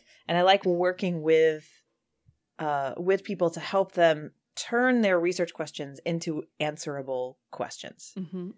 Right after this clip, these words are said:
Speaker 1: 'Cause sometimes people will approach and say, like, "I need a methodologist. Uh, I need to, I need to work with someone who knows statistics. And, um, I just wanna know if kids are good at, like,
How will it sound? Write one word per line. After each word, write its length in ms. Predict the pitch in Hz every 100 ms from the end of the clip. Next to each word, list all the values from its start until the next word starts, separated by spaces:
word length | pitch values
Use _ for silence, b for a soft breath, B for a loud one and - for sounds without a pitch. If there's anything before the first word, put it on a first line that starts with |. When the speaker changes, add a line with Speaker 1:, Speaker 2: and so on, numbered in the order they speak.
| _
Speaker 1:
'Cause 140 | - 202
sometimes 560 | 285 294 262 220 196
people 300 | - 214 208
will 240 | 190 175 -
approach 640 | 175 202 190 - - - _ _ _ _ -
and 140 | 170 165
say, 180 | 175
like, 200 | 165 160 -
"I 200 | 180 190
need 160 | 180
a 60 | 180
methodologist. 920 | 165 160 165 160 147 147 147 - - -
Uh, 40 | 156
I 240 | 151 156
need 140 | 185 180
to, 180 | 156 151
I 100 | -
need 140 | 180 180
to 80 | 170
work 200 | 175 170
with 100 | 165
someone 280 | 151 147 147
who 120 | 165
knows 300 | 165 165 170
statistics. 840 | - - 196 - 131 - - - _ _ _ b b b b b -
And, 460 | 160 151 151 151 -
um, 260 | 156 151 147
I 140 | 160
just 180 | 165 170
wanna 180 | 170 160
know 280 | 156 156 151
if 280 | - 147 -
kids 220 | - 165 156
are 100 | 147
good 200 | 156 143
at, 140 | - - _
like, 220 | 143 127